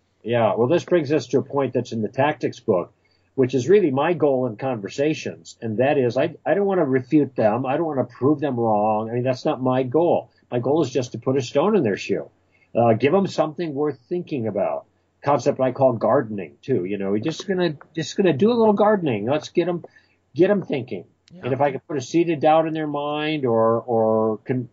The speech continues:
Speaker 1: offer some issues for them to consider, oh, well, I'm, I'm a happy camper. That's fine with me.
Speaker 2: Yeah, and I think that getting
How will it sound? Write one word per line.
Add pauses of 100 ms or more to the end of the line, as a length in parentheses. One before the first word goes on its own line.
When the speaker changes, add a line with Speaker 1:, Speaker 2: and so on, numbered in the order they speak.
(120)
Speaker 1:
offer
some (500)
issues
for
them
to
consider,
oh,
well, (100)
I'm, (260)
I'm
a
happy
camper. (520)
That's
fine
with
me. (440)
Speaker 2:
Yeah,
and
I
think
that
getting